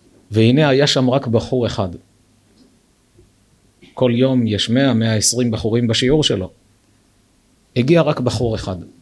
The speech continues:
בחור שגר קרוב לישיבה, על אף השלגים הוא הגיע, כל השאר אף אחד לא הגיע, שלגים כבדים.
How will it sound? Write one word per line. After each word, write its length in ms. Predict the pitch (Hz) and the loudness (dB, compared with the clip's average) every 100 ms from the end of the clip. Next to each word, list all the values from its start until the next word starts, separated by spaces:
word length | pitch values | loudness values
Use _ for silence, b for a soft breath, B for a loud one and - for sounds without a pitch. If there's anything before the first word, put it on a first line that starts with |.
| - | -10
בחור 240 | - 190 | -6 -4
שגר 300 | 147 131 147 | -2 0 0
קרוב 300 | 139 120 123 | 0 -2 0
לישיבה, 600 | 113 101 - 95 113 180 | 0 -2 -4 -4 -4 -4
על 120 | 160 | -2
אף 120 | 160 | -2
השלגים 380 | 165 165 160 202 | -2 -2 -2 0
הוא 100 | 160 | 0
הגיע, 280 | 143 143 139 | 0 2 0
כל 200 | - 147 | 0 -2
השאר 220 | 120 104 | -2 -4
אף 100 | 113 | -4
אחד 160 | - 139 | -4 -2
לא 60 | |
הגיע, 260 | 147 160 139 | -2 -2 -2
שלגים 380 | - 104 123 135 | -2 -4 -4 -4
כבדים. 360 | 131 139 147 | -4 -4 -6